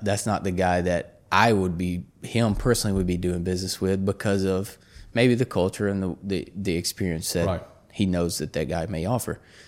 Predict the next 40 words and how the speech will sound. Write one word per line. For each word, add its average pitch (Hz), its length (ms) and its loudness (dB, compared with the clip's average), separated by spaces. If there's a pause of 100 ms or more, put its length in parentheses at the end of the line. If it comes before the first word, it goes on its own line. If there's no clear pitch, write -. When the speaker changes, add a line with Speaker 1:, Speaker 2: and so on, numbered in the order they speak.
Speaker 1:
So - 120 2
I 123 40 8
was 135 100 6
like, - 100 4
"All 151 80 4
right, 143 160 2
we're 117 140 6
out." 147 340 0 (140)
Speaker 2:
Yep. 101 220 -6
Speaker 1:
And 143 120 6
that's 165 220 8
the 131 80 2
connection 127 480 4
and 107 100 2
the 107 40 4
network. 123 380 6
And 120 180 2
one 147 140 6
thing 147 260 6
that, 113 280 4 (720)
you 135 120 6
know, 113 240 6 (580)
that 101 500 4 (320)
you've 135 400 10
done 117 180 8
a 107 40 8
great 104 260 6
job 110 260 8
for 107 120 2
me 127 460 4 (240)
personally 104 600 2
is 101 480 0 (600)
even 139 220 8
if 104 140 4
you 143 100 8
can't 143 220 4
help 170 180 6
me, 175 240 2 (360)
you've 131 160 6
always 123 420 8